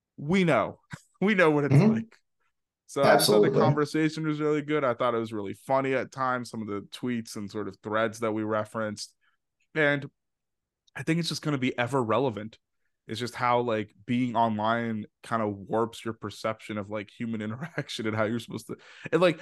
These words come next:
Speaker 1: how to talk to people. Like, even if, like, someone's doing something maybe ignorant, the way people go about, in quotes, educating people online is fucking hilarious to me.
Speaker 2: Oh, yeah, it's insane.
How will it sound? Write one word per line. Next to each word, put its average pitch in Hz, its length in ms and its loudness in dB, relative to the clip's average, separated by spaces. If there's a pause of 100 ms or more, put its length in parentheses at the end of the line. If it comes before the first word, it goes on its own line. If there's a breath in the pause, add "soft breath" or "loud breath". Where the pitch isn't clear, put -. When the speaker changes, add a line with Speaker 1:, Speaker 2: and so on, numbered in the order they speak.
Speaker 1:
how 208 220 4
to 202 300 0
talk 123 340 0
to 110 60 -6
people. 107 260 -4
Like, 143 120 0
even 294 240 -2
if, 277 100 -2
like, 202 160 2
someone's 190 300 0
doing 139 260 2
something 151 280 -2
maybe 117 300 -2
ignorant, 139 460 0 (320 loud breath)
the 170 100 2
way 226 180 4
people 160 300 2
go 139 220 2
about, 120 360 0
in 113 160 -10
quotes, 117 380 -4 (100)
educating 131 640 0
people 127 300 -2
online 107 480 2
is 113 160 -8
fucking - 480 -8
hilarious 92 640 -8
to 98 100 -10
me. 69 200 -8
Speaker 2:
Oh, 120 180 6
yeah, 87 200 2
it's 80 140 -2
insane. - 520 -6